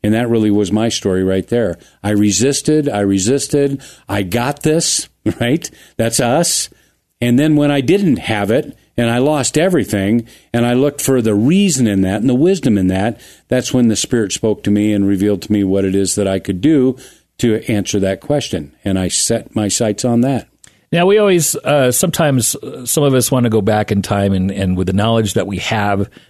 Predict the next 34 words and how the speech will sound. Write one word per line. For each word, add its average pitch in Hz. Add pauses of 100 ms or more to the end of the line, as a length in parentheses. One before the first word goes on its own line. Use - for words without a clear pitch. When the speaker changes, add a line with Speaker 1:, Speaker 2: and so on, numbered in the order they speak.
Speaker 2:
now, 104 (200)
go 117
back 113
in 104
time 101
and, 92
and 98
again, 95
try 110
and 85
fix -
things, 117
try 98
to 90
be 90
a 90
little 95
more 90
perfect, 123 (280)
try 107
and 101
do 95
better 107
in 90
business. 113 (280)
Would 90
you 90
wanna 127
do 135
that, 135
or 92
do 87
you 90
wanna, 98